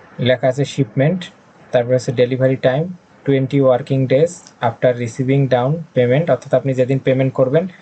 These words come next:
তার থেকে বিশ দিনের মধ্যে আপনাকে প্রোডাক্টটি সেল দেওয়া হবে।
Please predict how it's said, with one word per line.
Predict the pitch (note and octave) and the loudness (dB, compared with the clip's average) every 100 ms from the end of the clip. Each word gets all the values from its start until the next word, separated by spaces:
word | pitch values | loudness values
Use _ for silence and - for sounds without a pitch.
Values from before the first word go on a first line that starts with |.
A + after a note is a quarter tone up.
| _ | _
তার | B2 - | -2 -2
থেকে | C3 C3+ | -4 -2
বিশ | B2+ B2+ | -2 -2
দিনের | C3+ C3+ C3+ | 0 0 0
মধ্যে | B2+ A#2+ C3+ | 0 2 0
আপনাকে | B2+ B2+ C3 | 0 -2 -4
প্রোডাক্টটি | - B2 A#2+ C3 C3 - - - - - | -2 -2 -2 -4 -6 -6 -18 -20 -20 -6
সেল | - C3 | -2 0
দেওয়া | B2 A#2+ | 2 0
হবে। | A#2 C3 | 0 -2